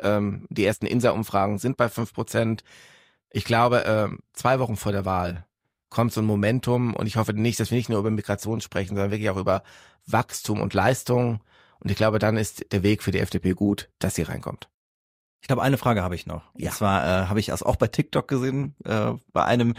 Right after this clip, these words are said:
Speaker 2: Video, da sagten sie, die würden den Christian Lindner seit vielen Jahren kennen. Ähm, über die Partei und auch schon mit ihm diskutiert haben. Er ist ja auch in N R W auf der Landesliste, auf der,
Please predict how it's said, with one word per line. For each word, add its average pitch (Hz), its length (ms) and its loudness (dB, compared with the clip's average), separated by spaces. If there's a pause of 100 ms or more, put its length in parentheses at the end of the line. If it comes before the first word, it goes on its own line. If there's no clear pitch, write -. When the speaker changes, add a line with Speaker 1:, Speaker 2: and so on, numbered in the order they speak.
(260)
Speaker 2:
Video, 127 480 4
da 113 60 2
sagten 110 220 -2
sie, 113 180 2
die 104 240 0
würden 117 140 2
den 107 120 2
Christian 113 320 0
Lindner 110 300 0
seit 98 140 0
vielen 110 280 0
Jahren 98 220 2
kennen. 78 320 -8 (640)
Ähm, 95 580 0
über 98 180 0
die 92 80 -4
Partei 120 560 0
und 101 240 -2
auch - 100 0
schon 98 140 -4
mit 92 120 -2
ihm 92 200 -2
diskutiert 127 320 -4
haben. 120 100 2
Er 85 80 2
ist 85 80 -2
ja - 80 -4
auch 87 100 0
in 98 100 -4
N 85 120 -4
R 82 140 -6
W 127 160 0
auf 135 100 -2
der 120 100 -2
Landesliste, 117 540 -2
auf - 140 -6
der, 104 180 0